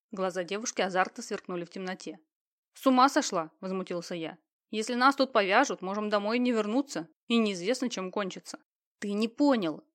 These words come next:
быстро возбужденно зашептала Оля. «Это почти наверняка безопасно. Где-то в окрестностях города должны быть подземные гробницы.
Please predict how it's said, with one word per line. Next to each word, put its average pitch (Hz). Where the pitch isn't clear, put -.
быстро 190
возбужденно 180
зашептала 190
Оля. 175
«Это 196
почти -
наверняка 226
безопасно. 214
Где-то 214
в 254
окрестностях 226
города 185
должны 196
быть 277
подземные 214
гробницы. 214